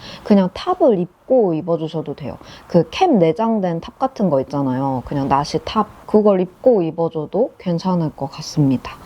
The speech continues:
그래서 요거에다가 저런 편안한 바지 같은 거랑 매치해도 예쁘고, 그냥 데님 팬츠나 스커트 하나에다가 요거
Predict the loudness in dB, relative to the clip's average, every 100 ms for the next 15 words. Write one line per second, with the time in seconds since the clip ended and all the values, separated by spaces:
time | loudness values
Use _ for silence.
0 | -6 2 4 4 4 4 4 2 0 -2
1 | 0 0 0 -2 -2 -2 0 -2 -6 -8
2 | 0 2 4 4 2 0 -2 0 0 -2
3 | -2 -2 -2 -4 -6 0 0 2 -2 -4
4 | -2 0 2 2 0 2 4 4 2 0
5 | 2 4 4 2 -2 -2 -2 -2 0 -2
6 | -2 -8 -2 -2 0 2 4 2 2 0
7 | 0 -2 -4 -2 0 2 0 2